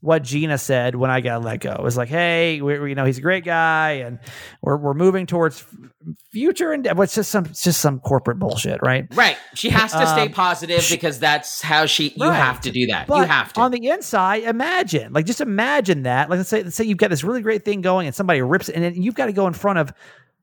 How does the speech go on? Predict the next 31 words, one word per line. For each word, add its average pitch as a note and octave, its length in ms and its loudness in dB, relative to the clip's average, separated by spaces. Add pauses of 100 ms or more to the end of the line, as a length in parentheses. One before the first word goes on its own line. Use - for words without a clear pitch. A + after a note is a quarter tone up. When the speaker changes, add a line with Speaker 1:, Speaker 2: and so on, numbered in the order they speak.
Speaker 1:
a D3+ 60 -2
ton - 260 -2
of F#3+ 120 0
people, F3 680 -2 (240)
and E3 580 0
this F3 200 -2
is G#3 120 0
still, A3+ 440 -2
like, F#3 200 -4
your F#3 200 0
responsibility F#3+ 800 0
to D3+ 80 -4
keep - 240 -6
the C3+ 60 0
ship - 300 0
going. B2+ 460 -2
So, D#3+ 500 -2 (280)
like, E3 240 4 (120)
Speaker 2:
Right. C3+ 220 2 (320)
Speaker 1:
you F#3 140 -6
gotta B3 200 4
understand G#3 380 -2
that's, F3 240 0
like, D3+ 140 -4
that's F#3 240 0
not E3+ 200 2
an D3 80 -8
easy C#3+ 220 -2
thing C3 220 0
to A#2+ 40 -2
do, A2 380 -4